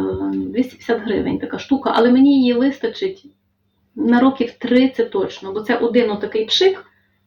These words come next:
пшик. Зараз, зараз, отак, пшик, і мені вистачає для того, щоб протерти екран.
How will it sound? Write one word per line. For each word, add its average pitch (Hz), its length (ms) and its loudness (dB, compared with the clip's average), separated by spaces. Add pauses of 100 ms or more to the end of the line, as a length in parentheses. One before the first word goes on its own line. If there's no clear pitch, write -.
пшик. - 480 2 (640)
Зараз, - 240 -10
зараз, - 320 -8
отак, - 340 -10
пшик, - 340 2 (120)
і 233 40 -6
мені 247 240 4
вистачає 233 600 -2
для 196 140 -4
того, 202 260 -10
щоб 190 240 -10
протерти - 480 -8
екран. - 340 -10